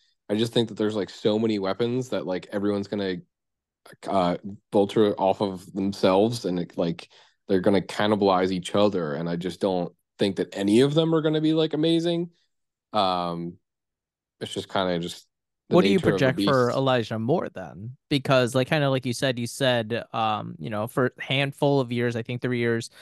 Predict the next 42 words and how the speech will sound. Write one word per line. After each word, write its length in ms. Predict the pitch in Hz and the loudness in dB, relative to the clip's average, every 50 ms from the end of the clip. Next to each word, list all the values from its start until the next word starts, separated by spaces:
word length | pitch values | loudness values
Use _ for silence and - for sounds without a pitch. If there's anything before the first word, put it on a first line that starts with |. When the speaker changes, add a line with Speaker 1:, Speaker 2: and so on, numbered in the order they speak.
| - _ _ _ | -20 _ _ _
Speaker 2:
four 120 | 151 139 127 | 4 6 6
years 160 | 127 127 127 | 6 4 4
in 60 | 127 | 2
Speaker 1:
Mm-hmm. 60 | 123 | 0
Speaker 2:
the 40 | 117 | 0
league, 200 | 107 117 120 113 | 0 -2 -4 -2
he 60 | - 123 | -2 -2
hasn't 200 | 127 135 180 165 | 0 0 0 0
really 160 | 147 135 120 | 2 0 -2
done 300 | 120 139 135 127 117 110 | 0 -2 -2 0 -2 -2
much, 440 | 113 123 127 101 76 _ - - - | -2 -2 -4 -4 -8 _ -14 -14 -12
but 420 | - 135 127 - 170 185 160 - _ - - - _ _ _ | -12 -6 0 2 2 2 2 -2 _ -14 -20 -20 _ _ _
it 80 | - 147 | -8 -4
still 180 | - - 185 | -2 0 0
looks 200 | 180 196 175 - | 0 -2 -2 0
like 120 | 180 170 165 | -2 0 0
he's 180 | - 156 135 - | 0 -2 -2 -2
gonna 160 | - 147 143 | -4 -4 -4
be 80 | 131 127 | -4 -4
staying 220 | - 151 143 127 | -4 -2 -2 -2
in 80 | 110 104 | -4 -6
Cleveland, 760 | - - _ 196 202 202 202 175 147 127 123 123 117 117 117 | -10 -10 _ -4 -2 -2 -2 -2 0 0 0 2 0 0 -2
and 160 | - 123 120 | -4 -2 -4
Deshaun 240 | 120 120 - 151 143 | -2 -2 -2 -2 0
Watson 320 | 131 127 131 - 135 120 | 0 0 0 -2 -2 -2
is 80 | 117 120 | -2 -2
Speaker 1:
Mm-hmm. 40 | 117 | -2
Speaker 2:
projected 340 | 117 113 - 120 113 - | -4 -6 -8 -10 -12 -12
to 60 | - 107 | -16 -8
come 200 | - 113 104 98 | -4 -4 -2 2
back. 440 | 110 135 147 135 110 104 87 _ - | 2 4 4 4 2 0 -2 _ -6
So 720 | - - - - - 208 185 170 151 139 127 127 127 131 _ - - - - - - - _ _ _ _ _ _ _ _ _ - | -8 -6 -4 0 4 4 6 6 6 6 6 4 2 2 _ -10 -20 -20 -20 -20 -20 -20 _ _ _ _ _ _ _ _ _ -14
is 280 | - 131 - 165 165 | -10 -4 -2 -2 2
he 120 | - 165 151 | 4 4 6
the 120 | 160 165 | 6 6
wide 200 | 147 147 156 160 | 6 6 4 4
receiver 380 | 160 151 - 170 147 139 131 127 135 _ | 2 0 0 -2 0 -2 -4 -4 -4 _
two? 720 | - - - - - - - - 180 180 - 359 370 - | -8 -8 -6 -8 -8 -10 -2 0 0 2 4 4 4 2
And 160 | 180 185 185 | 2 0 -4
even 260 | 180 190 196 214 208 | -4 -2 -2 -2 -2
if 160 | 202 185 170 | -2 -4 -4
he 180 | 156 139 127 | -6 -8 -8